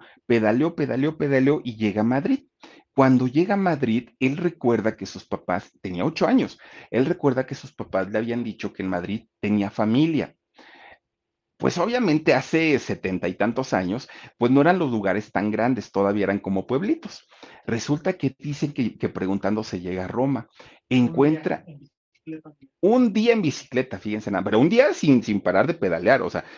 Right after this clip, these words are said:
Speaker 1: descansando, pues, son dos días, ¿no? Oigan, pues, resulta que este chamaco empieza a preguntar y encuentra a sus familiares. Estos familiares también querían hacerse cargo de él,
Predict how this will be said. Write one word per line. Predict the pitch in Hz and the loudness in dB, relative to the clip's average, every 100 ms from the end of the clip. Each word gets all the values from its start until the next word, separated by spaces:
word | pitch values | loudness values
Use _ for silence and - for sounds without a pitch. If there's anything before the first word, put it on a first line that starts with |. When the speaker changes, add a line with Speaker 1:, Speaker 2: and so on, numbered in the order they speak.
| - - | -20 -6
Speaker 1:
descansando, | 98 - 104 104 120 143 | -6 0 0 4 2 2
pues, | 131 101 | -4 -8
son | 82 | -4
dos | 85 104 | -2 -2
días, | 156 85 127 | -2 -4 -6
¿no? | - - - 151 - | -8 -12 -20 -16 -6
Oigan, | 95 107 104 - | 0 2 0 -2
pues, | 110 107 | 0 0
resulta | 104 113 123 - 104 | 0 -2 -6 -6 -6
que | 117 107 | -4 -4
este | - 143 | -6 -8
chamaco | 123 123 107 - 143 - _ _ - | -4 -2 -2 -2 -4 -10 _ _ -2
empieza | 113 107 120 139 | 0 2 -2 -2
a | 139 | -4
preguntar | 131 123 117 98 113 - | -4 -2 0 0 -2 -4
y | 147 165 - | -12 -10 -4
encuentra | 107 92 107 110 107 | -2 -2 -2 -2 -4
a | |
sus | 107 101 | -10 -8
familiares. | 107 107 120 165 175 - _ - - - - | -2 -2 0 -2 -4 -14 _ -20 -20 -20 -2
Estos | 139 151 147 | 0 0 0
familiares | 151 151 143 123 120 - _ _ _ - | 2 2 4 4 4 -2 _ _ _ -4
también | 98 113 180 277 | -2 0 0 -2
querían | 180 165 165 | 0 0 0
hacerse | 156 151 147 - | 0 -2 -2 0
cargo | 113 107 120 | 0 2 0
de | 113 98 | 2 2
él, | 95 | 0